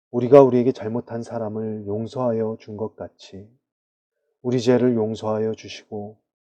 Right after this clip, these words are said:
우리를 시험에 빠지지 않게 하시고 악에서 구하소서.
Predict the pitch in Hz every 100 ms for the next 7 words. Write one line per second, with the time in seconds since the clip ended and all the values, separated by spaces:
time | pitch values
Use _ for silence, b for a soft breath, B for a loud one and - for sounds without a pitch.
0 | _ _ _ _ _ - 120 127 139 -
1 | 170 175 160 151 151 156 175 113 95 110
2 | - 143 107 - - 104 98 95 - _
3 | _ _ _ _ 101 110 117 - 113 110
4 | 107 107 - 110 104 107 - 104 101